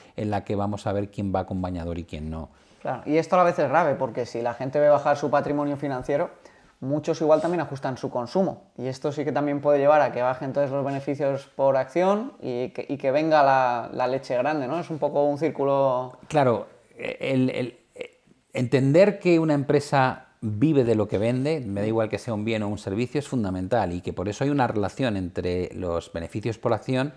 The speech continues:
Speaker 1: respecto al ciclo económico. Cuando el ciclo económico es bueno hay más renta disponible porque hay menos desempleo, más gente trabaja, más gente tiene, eh, ese ingreso mensual y se puede permitir comprar más y dices, "Vale".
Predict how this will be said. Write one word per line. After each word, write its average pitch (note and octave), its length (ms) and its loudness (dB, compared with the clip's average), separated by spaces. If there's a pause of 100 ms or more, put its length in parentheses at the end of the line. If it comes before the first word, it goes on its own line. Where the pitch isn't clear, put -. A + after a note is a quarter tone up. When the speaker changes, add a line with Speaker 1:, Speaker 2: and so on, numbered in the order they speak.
(420)
Speaker 1:
respecto G#2 640 0
al F2 100 0
ciclo A2+ 280 -2
económico. G2+ 540 -4
Cuando F#2+ 240 -4
el E2+ 40 -12
ciclo A2+ 220 -6
económico G#2+ 480 -4
es G#2 60 -4
bueno C#3 240 0
hay A#2+ 100 0
más G2 180 -2
renta G#2 220 -2
disponible B2+ 500 -2
porque G#2 200 -4
hay F#2 80 -6
menos G2 200 -6
desempleo, A#2 520 -2
más A2 160 -6
gente G2 240 -6
trabaja, B2+ 640 2 (300)
más - 180 -10
gente G2+ 220 -6
tiene, G2+ 420 -4
eh, G#2 600 -4
ese - 220 -4
ingreso A2+ 360 0
mensual C3 480 2
y C3 60 -6
se - 140 -6
puede A#2 180 2
permitir G#2 460 -2
comprar G#2 520 -2
más G2+ 440 -4 (400)
y F#2 60 -10
dices, G2 140 -2
"Vale". F#2 300 -2